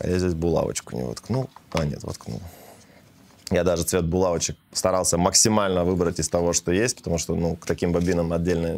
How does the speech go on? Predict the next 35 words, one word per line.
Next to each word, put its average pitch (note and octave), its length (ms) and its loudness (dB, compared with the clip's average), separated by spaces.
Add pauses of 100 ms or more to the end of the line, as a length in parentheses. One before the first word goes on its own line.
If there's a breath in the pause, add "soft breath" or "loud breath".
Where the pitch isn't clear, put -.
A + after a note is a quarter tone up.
булавок F2 500 -2
нет. D3+ 220 0 (320 loud breath)
Но F#2 100 0
я, G2 100 0
типа, - 200 -10
старался A#2 460 -4
выбрать E2+ 240 -4
по - 80 -2
цвету, E2+ 340 -2
но F2+ 120 -2
там F2+ 220 -2
не F2 200 0
было D#2+ 260 0 (460 loud breath)
всей F2+ 240 0
гаммы. A2+ 400 2 (840)
Поэтому F#2 560 -2 (1300 loud breath)
примерно F2 720 0
вот E2+ 280 -4 (200)
так. D#2 300 -2 (1700 loud breath)
Ну E3 300 2 (160)
и F3 340 4 (180)
что-нибудь A#2+ 520 2
давайте, F#2+ 360 4
наверное, F#2 380 2
конское F2+ 560 0
завяжем, G2+ 480 2
то, F#2+ 80 -2
что F2+ 180 0
я F#2 240 2
реально, F2 480 0
а, E2+ 60 0
нет, E2+ 180 0
я E2+ 80 -4
хотел F#2 240 -2
ещё F2 180 -2